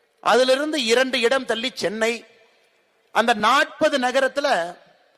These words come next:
இருபத்தி ஒன்பதாவது நகரமாக கீழிருந்து பதினோரு இடத்துல கோயம்புத்தூர்,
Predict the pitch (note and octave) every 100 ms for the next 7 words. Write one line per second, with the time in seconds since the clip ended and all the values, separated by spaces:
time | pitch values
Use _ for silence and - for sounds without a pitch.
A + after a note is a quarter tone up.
0 | _ _ - B3+ D#4 E4 D4 C4+ B3 B3
1 | A#3 A3+ G3+ G3+ G3+ G3 - C4+ D4 C#4+
2 | C#4+ D#4 - A#3 C4 C4 A#3 A#3 C4 B3
3 | E3 - F#3 G#3+ G#3+ G#3 G#3